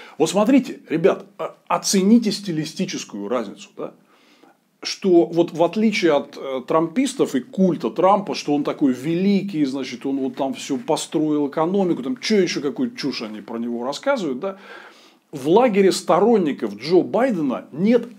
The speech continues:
вообще никакого поклонения Джо Байдену. Ноль.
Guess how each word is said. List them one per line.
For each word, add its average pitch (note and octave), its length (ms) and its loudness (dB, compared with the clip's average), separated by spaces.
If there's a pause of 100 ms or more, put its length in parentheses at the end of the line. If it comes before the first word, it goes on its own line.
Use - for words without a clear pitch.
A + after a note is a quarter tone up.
(120)
вообще A#3 640 2
никакого D#3 640 2
поклонения E3 960 0 (260)
Джо B2+ 280 2
Байдену. C3 580 0
Ноль. D#3+ 480 4